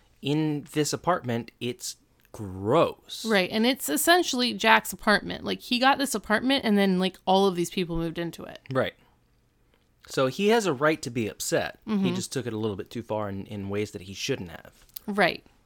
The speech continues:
Speaker 2: Um, but so did Sean. Like,
Speaker 1: Yeah.
Speaker 2: like, he doesn't understand that his brother is doing what he can to try to, to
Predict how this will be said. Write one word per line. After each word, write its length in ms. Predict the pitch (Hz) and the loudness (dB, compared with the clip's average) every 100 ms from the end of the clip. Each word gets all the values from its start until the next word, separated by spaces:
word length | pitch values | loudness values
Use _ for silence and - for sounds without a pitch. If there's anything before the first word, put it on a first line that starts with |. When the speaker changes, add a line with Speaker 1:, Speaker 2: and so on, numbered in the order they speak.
| _ _ _ _ _ | _ _ _ _ _
Speaker 2:
Um, 340 | 208 190 190 - - | 2 4 4 -2 -4
but 140 | 254 | -2
so 180 | 226 320 | 0 2
did 120 | 311 226 | 2 0
Sean. 560 | - 320 202 170 202 | 2 4 6 4 0
Like, 260 | 214 208 202 | 2 4 4
Speaker 1:
Yeah. 180 | 131 101 - - - _ _ _ _ | 2 0 -6 -20 -20 _ _ _ _
Speaker 2:
like, 360 | - 233 208 214 | -4 2 2 2
he 340 | - - 277 | -4 2 4
doesn't 340 | 277 285 262 233 | 4 4 2 2
understand 920 | 220 208 202 - 208 208 214 208 - - | 0 0 -2 0 4 6 4 2 -4 2
that 720 | 190 185 185 185 - _ - - _ _ _ _ _ _ | 4 6 4 2 -2 _ -18 -18 _ _ _ _ _ _
his 580 | 131 135 208 - 254 214 | -12 -10 -10 -2 0 0
brother 360 | 190 226 240 240 | 2 4 6 4
is 280 | 226 240 | 4 2
doing 340 | - 233 247 247 | 2 4 6 6
what 120 | 220 | 4
he 120 | 214 | 0
can 440 | 202 233 240 214 196 | -2 0 4 4 2
to 100 | 190 | -2
try 260 | 202 196 | 0 0
to, 120 | 190 | 0
to 920 | 185 - 208 190 185 185 185 185 185 | -4 -4 0 2 2 2 0 0 -2